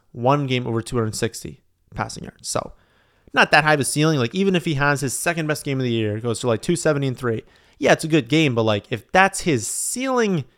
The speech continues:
it's not, like, that amazing, right? He's okay to stream. Then for the Dolphins, Tua, Tyreek, Waddle,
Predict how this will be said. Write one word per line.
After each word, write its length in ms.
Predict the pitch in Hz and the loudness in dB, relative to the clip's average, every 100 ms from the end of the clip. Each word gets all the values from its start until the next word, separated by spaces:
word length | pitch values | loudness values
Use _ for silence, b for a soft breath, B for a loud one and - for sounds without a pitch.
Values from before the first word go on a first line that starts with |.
| _ | _
it's 240 | 151 - | -8 -4
not, 200 | 196 170 | 0 0
like, 260 | 143 113 - _ _ | 2 0 -2 _ _
that 400 | 117 104 117 117 | -10 -2 4 4
amazing, 460 | 110 104 - - 120 | 4 0 -6 -10 -4
right? 200 | 113 110 | -4 -2
He's 220 | 135 127 - | -4 -6 -2
okay 440 | 127 117 - 113 107 | 0 0 0 -2 -4
to 80 | |
stream. 420 | 107 - 151 147 - b b b | -6 -4 -2 -2 -4 b b b
Then 120 | 165 | -2
for 160 | 160 160 | -2 0
the 100 | 135 | 0
Dolphins, 760 | 104 127 139 143 165 151 139 - _ _ - | 2 6 6 6 2 0 -4 -10 _ _ -4
Tua, 480 | 180 175 170 147 - _ _ | 2 4 6 4 0 _ _
Tyreek, 500 | - 147 151 151 143 - _ _ | -2 4 4 4 0 -4 _ _
Waddle, 580 | 120 120 123 123 120 | 2 6 8 6 4